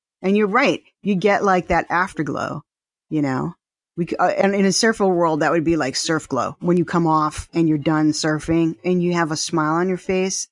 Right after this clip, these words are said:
and it's a particular kind of smile that just is there, that,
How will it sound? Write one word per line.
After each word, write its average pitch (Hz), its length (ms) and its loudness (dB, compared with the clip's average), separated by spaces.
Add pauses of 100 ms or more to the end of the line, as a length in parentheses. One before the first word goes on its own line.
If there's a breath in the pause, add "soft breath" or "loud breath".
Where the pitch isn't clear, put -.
(120)
and 180 160 0
it's 165 160 -2
a 180 80 -2
particular 190 560 0
kind 180 300 2
of 151 80 -4
smile 139 480 -2 (460 soft breath)
that 180 140 0 (160)
just - 360 -4 (120)
is 165 280 0
there, 175 460 2
that, 165 260 -2